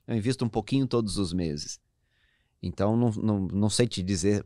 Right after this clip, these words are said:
mesmo jeito, né? A ação está barata, eu vou falar pra você que tá barata. Tá bom, o mercado inteiro tá falando que a ação está barata, e é o perigo,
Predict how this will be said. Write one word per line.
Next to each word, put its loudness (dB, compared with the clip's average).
mesmo 4
jeito, 4
né? 4
A 6
ação 2
está 2
barata, 4
eu 0
vou -4
falar -2
pra -4
você -4
que -18
tá 2
barata. 4
Tá 6
bom, 4
o 4
mercado 4
inteiro 2
tá 2
falando 0
que -4
a 0
ação -4
está 0
barata, 6
e 4
é 10
o 8
perigo, 4